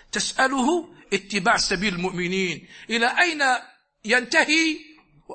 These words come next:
ويؤول بصاحبه ويخلص بصاحبه؟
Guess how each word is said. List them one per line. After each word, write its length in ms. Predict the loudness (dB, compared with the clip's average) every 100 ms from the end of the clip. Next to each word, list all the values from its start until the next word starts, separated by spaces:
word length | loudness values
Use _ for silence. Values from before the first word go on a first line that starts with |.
| -20 -2
ويؤول 1300 | 2 4 6 6 6 6 4 4 2 2 0 0 -2
بصاحبه 720 | 0 2 4 2 2 2 2 -2 -20 -20 -20 _
ويخلص 500 | 2 4 4 0 -8
بصاحبه؟ 800 | -6 -4 2 2 2 0 2 2